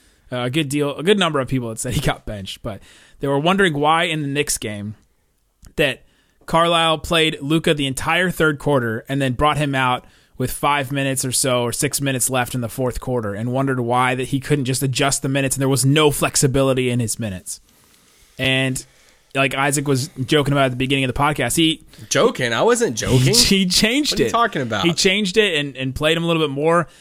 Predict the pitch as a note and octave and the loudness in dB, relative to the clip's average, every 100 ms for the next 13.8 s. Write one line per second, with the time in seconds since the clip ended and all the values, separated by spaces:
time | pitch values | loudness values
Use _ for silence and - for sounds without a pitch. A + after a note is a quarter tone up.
0 | - - D#3+ G3+ G#3+ F#3+ G#3 A3 - F#3+ | -20 -6 0 2 2 2 2 4 4 2
1 | F3 D3+ - D#3 D3 C3+ C3 D3 D3 C3+ | 0 -2 -2 -2 -2 -2 0 0 0 0
2 | C3 A#2 A#2 C3+ A#2+ B2 C3+ C#3+ D3+ D3+ | -2 -4 -2 -2 -2 -2 -4 -4 -2 -2
3 | C3+ C3 A#2+ A2 A2+ A#2+ A2+ B2 B2+ A2 | -2 -4 -6 -6 -6 -6 -6 -6 -4 -2
4 | D#3 F3 F3 D3+ C#3 - - - - - | 0 2 2 0 -2 -14 -20 -20 -18 -6
5 | F3 D#3 D#3+ D3 C3 C#3 B2 A#2+ B2 - | -2 -2 -2 -4 -4 -4 -4 -6 -6 -8
6 | B2+ A#2+ A#2+ A2 - A#2 A#2 A#2+ A2+ A2+ | -6 -6 -8 -12 -12 -10 -8 -8 -8 -8
7 | G#2 A#2+ A#2 - A2 G#2+ G#2 G2 D3 C#3+ | -8 -6 -8 -12 -12 -10 -10 -10 -4 -2
8 | C3+ C3 C3 A2+ B2+ B2+ A#2+ A#2 A2+ A#2 | 0 -2 -4 -6 -6 -6 -8 -12 -10 -10
9 | A2 G#2+ A2 G#2 - A#2 C#3 B2+ B2 C#3 | -8 -8 -8 -8 -8 -4 -2 -2 -2 -2
10 | - D3 A#2+ A2+ A2 A2 A#2+ A#2+ A#2+ A#2 | -2 -6 -6 -6 -6 -8 -8 -6 -6 -8
11 | A#2+ G#2 G#2 - _ _ _ - - A#2 | -8 -10 -10 -16 _ _ _ -20 -14 -10
12 | G#2 G2 F#2+ C#3+ F#3 G3+ G#3 G#3 F#3 G3 | -10 -10 -8 -2 0 0 0 -2 -2 -6
13 | - D#3+ - F#3 F3+ - F3 E3+ | -4 -6 -4 -4 -4 -4 -4 -4